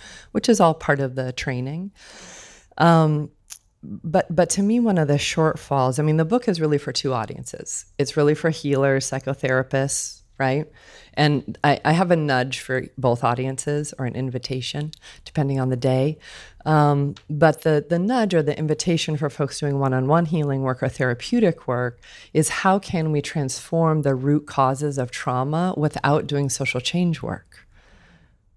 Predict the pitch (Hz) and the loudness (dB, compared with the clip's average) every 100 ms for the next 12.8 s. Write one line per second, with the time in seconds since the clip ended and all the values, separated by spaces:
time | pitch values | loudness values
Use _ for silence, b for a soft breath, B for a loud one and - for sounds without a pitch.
0 | - 143 143 - - 180 170 175 170 151 | -6 -2 0 0 0 2 4 4 2 0
1 | - - 147 127 131 123 - - 190 190 | 0 -2 -2 -2 -2 -2 -4 -4 -2 0
2 | 151 123 160 226 B B B 143 - - | 0 -2 -4 -6 B B B 4 4 0
3 | 151 147 135 - - _ - 143 - - | 0 2 0 -2 -12 _ -6 -4 -2 0
4 | 185 156 135 127 - 139 165 196 - 139 | 2 2 0 -2 -8 -2 2 2 2 -4
5 | - 214 - 147 123 107 - - - - | -2 -2 -2 -4 -4 -6 -8 -14 -14 -20
6 | _ 139 131 135 - 147 135 139 139 139 | _ -2 -2 -2 0 2 4 4 0 -2
7 | 135 131 135 131 131 - 123 123 120 B | -2 0 0 0 -2 0 2 2 -2 B
8 | B B - 170 - 156 147 139 139 135 | B B 0 0 2 0 2 2 2 0
9 | 131 123 - 156 147 139 135 139 135 135 | -2 -4 0 2 4 2 -2 0 2 2
10 | 127 - 131 127 123 120 b b b b | -2 -4 0 2 2 0 b b b b
11 | b b - 170 160 156 160 - 120 - | b b 0 0 2 0 -2 -2 -6 -2
12 | 143 - 165 165 160 165 165 | -2 -2 -2 0 0 0 -2